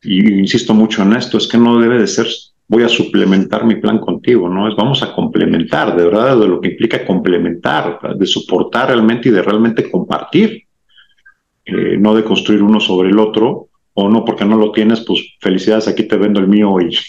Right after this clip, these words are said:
<laughs> y, y ven, vamos por esto, ¿no? Todo, todo bien, pero de nuevo, el, el riesgo, como mencionábamos hace rato, es muy alto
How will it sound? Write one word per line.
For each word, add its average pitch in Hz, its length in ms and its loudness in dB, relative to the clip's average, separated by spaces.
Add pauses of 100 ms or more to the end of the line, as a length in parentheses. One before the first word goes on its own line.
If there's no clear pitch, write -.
(160)
<laughs> - 40 0
y, 143 60 -6 (380)
y 101 100 2
ven, 107 180 2
vamos 107 320 2
por 95 140 0
esto, 120 260 -4
¿no? 110 240 -4 (1500)
Todo, 143 360 4
todo 147 220 4
bien, 160 460 0
pero 107 180 2
de 98 100 2
nuevo, 120 260 2
el, 98 120 0
el 107 100 -2
riesgo, 120 320 2
como 107 180 0
mencionábamos 107 520 0
hace 110 160 -2
rato, 113 260 -2
es 98 80 0
muy 117 280 4
alto 110 400 -4